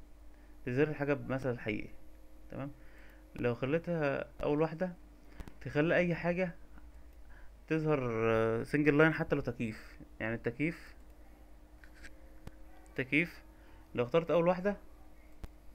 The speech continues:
الاقي يظهر معايا سنجل لاين، تاني واحدة الاقي ال-، مواسير المية تظهر سنجل لاين والتكييف هو اللي يظهر دبل لاين.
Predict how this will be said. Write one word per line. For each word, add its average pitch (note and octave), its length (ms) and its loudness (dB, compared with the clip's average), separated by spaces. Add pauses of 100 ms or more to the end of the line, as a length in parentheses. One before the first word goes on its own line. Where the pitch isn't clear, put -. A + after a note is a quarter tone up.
(440)
الاقي C#3 200 6
يظهر D3+ 180 4
معايا C#3+ 160 2
سنجل C3 320 0
لاين، G#2+ 200 -2 (1300)
تاني D#3 140 4
واحدة G3 340 2 (840)
الاقي D3+ 300 10
ال-، B2+ 540 4
مواسير B2+ 300 4
المية C#3+ 380 8
تظهر C#3 380 -2
سنجل E3 360 2
لاين F3+ 300 4 (460)
والتكييف C#3 460 2
هو F3+ 100 8
اللي E3+ 120 6
يظهر D#3+ 180 6
دبل C#3+ 260 4
لاين. A2 240 2